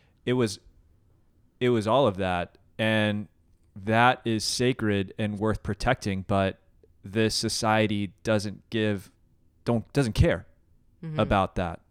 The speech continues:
Speaker 1: about what's sacred to you. And so it was something you were made fun of growing up.
Speaker 2: Mm-hmm.
Speaker 1: It was something that you continue to get made fun of for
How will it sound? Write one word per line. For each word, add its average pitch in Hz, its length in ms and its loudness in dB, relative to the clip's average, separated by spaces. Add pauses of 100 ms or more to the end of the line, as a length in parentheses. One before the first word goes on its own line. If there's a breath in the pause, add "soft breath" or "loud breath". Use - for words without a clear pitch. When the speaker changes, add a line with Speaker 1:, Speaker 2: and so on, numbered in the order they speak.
Speaker 1:
about 101 300 0
what's 95 160 -4
sacred 95 360 -4
to 98 100 -8
you. 85 180 -10 (800)
And 113 180 -2
so 110 520 0 (1120 soft breath)
it 127 120 4
was 120 140 4
something 113 320 -2
you 110 100 2
were 104 40 2
made 101 220 0
fun 120 180 -2
of 82 260 -8 (600 soft breath)
growing 90 300 -4
up. - 140 -16 (180)
Speaker 2:
Mm-hmm. 147 220 -10
Speaker 1:
It 135 40 -12
was 107 120 -6
something 101 280 -4
that 95 200 -6
you 95 340 -6
continue 104 460 -8
to - 120 -12
get 85 160 -10
made 90 220 -8
fun 90 180 -8
of 90 180 -4
for 92 420 -2